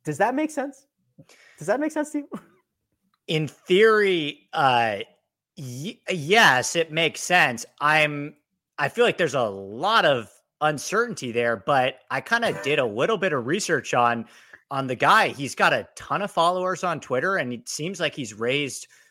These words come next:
Speaker 2: over ten million dollars. It's, I know you're a little bit more on the, like, have you
Speaker 1: Yeah.
Speaker 2: heard of this guy before?
Speaker 1: No, I have no idea who this guy is.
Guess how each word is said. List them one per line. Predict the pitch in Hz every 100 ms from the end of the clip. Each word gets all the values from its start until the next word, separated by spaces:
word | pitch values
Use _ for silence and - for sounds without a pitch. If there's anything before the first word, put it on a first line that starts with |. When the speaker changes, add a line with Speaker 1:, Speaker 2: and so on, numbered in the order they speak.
| _ -
Speaker 2:
over | 160 165 160 127 - _
ten | - 143
million | 156 151 139
dollars. | 151 160 120
It's, | 117 - 165
I |
know | 165 240
you're | 175 143 185
a |
little | 135 104 101 123 170
bit | 196 196
more | 190 180 202 196 -
on | 165
the, | 165 165 170
like, | 151
have | 170 147
you |
Speaker 1:
Yeah. | 147 113
Speaker 2:
heard | 170 185
of | 190
this | 196 -
guy | 180
before? | 156 - - 120 127 175 214
Speaker 1:
No, | 151 165 127 87 -
I |
have | 147
no | 170
idea | 165 147
who | 131
this | 113
guy | - 82 65
is. | -